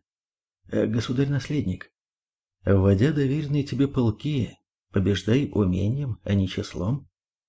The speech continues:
и всегда будь верен. Тогда милость и ласка Господня пребудет с тобой до конца дней твоих". Радостно хлопотавшая вокруг, заливавшаяся слезами радости дочки Евдокия Никитична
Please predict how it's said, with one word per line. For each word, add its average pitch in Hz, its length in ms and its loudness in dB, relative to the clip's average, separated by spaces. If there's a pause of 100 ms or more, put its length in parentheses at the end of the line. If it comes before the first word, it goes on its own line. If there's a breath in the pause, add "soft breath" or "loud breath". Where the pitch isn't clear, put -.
и 98 160 2
всегда 104 340 0
будь 117 240 -2
верен. 139 380 -4 (420)
Тогда 98 320 2
милость 117 580 2
и 85 140 -2
ласка 123 640 -4 (260)
Господня 113 840 -4 (440)
пребудет 95 480 -2
с - 60 -14
тобой 135 480 -4 (200)
до 110 260 -4
конца 139 380 -4
дней 143 260 -4
твоих". - 460 -8 (720)
Радостно 151 560 2
хлопотавшая 143 680 -2
вокруг, 120 420 0
заливавшаяся 110 760 2
слезами 110 420 2
радости 104 460 2
дочки 104 400 2
Евдокия 98 440 2
Никитична 123 960 -2